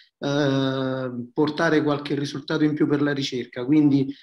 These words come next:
è un grande sforzo che sta facendo l'associazione coinvolgendo tutti i ricercatori in questo settore, quindi mi complimento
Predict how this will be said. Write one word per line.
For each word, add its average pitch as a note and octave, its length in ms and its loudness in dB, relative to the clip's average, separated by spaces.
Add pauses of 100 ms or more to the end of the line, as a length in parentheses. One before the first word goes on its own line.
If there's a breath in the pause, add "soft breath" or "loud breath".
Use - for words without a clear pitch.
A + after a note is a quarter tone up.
(140 loud breath)
è D3 100 -6
un D3 140 4
grande E3 380 2
sforzo E3+ 520 -2
che C3+ 100 -4
sta - 180 -8
facendo D3+ 480 0
l'associazione C#3 1080 0
coinvolgendo C#3+ 720 2
tutti D#3 260 -2
i D3+ 60 -4
ricercatori C#3 600 0
in C3 100 0
questo B2 280 -4
settore, B2+ 440 -2
quindi C#3 260 4
mi B2+ 100 4
complimento D3 840 2